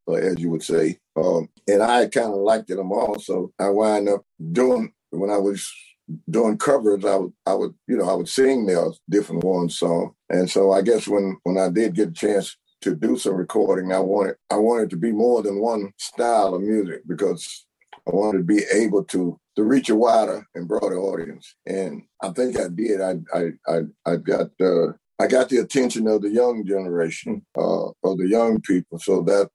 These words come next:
that was a great thing. And then, like I said, the older people,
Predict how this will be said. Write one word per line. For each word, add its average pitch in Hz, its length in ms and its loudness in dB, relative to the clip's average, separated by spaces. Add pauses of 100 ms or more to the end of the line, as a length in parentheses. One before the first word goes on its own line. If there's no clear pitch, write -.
(120)
that 110 140 4
was 101 140 0
a 90 60 -6
great 95 360 0
thing. 82 320 -4 (200)
And 95 340 2
then, 92 400 0 (260)
like 92 120 -4
I - 60 -10
said, 87 200 -2
the 85 140 0
older 107 320 2
people, 98 560 0